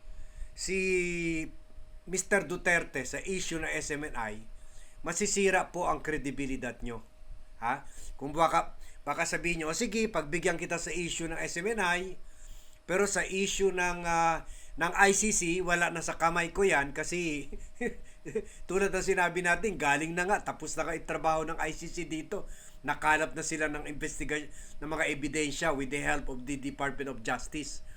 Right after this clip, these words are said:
Ah, so, baka pwede sasabihin ni Mark-, ni President Marcos, "Sige, sa I C C, ah, close book na yan, wala na akong magawa dyan.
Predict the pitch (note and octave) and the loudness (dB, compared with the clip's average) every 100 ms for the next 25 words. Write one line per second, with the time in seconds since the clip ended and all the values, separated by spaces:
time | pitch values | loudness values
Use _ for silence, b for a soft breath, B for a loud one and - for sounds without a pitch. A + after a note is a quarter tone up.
0 | B B B B B C#3+ C#3+ C#3 F3 D#3+ | B B B B B -2 0 2 2 2
1 | - B B D#3 E3 F#3 F#3 F#3 F3 F3+ | 0 B B 0 4 4 4 4 4 0
2 | F#3 E3 F3+ F3+ F#3 G#3 G#3 - D#3 E3+ | 0 2 4 4 4 4 4 0 -6 -2
3 | F#3 F#3 F#3 - - B B - F#3+ F3+ | 0 0 0 -4 -8 B B 0 0 2
4 | F#3+ F#3+ G#3+ G3+ F3 F3 - A#3+ F3+ G3 | 0 4 4 4 -2 -2 0 0 4 6
5 | G3+ G3 D#3+ E3 F3 - G3 D#3+ - - | 6 4 2 2 0 0 2 2 -2 -4
6 | B B B - C#3+ - F#3 E3+ C#3+ F3 | B B B 2 2 2 0 0 -2 -4
7 | E3+ G#3+ G3 F3+ C#3 C3 C3+ C#3+ D3 D3+ | 4 8 10 8 6 -2 0 0 0 -2
8 | D3+ F#3 G3+ E3+ E3 E3 E3+ | 2 4 4 6 6 4 0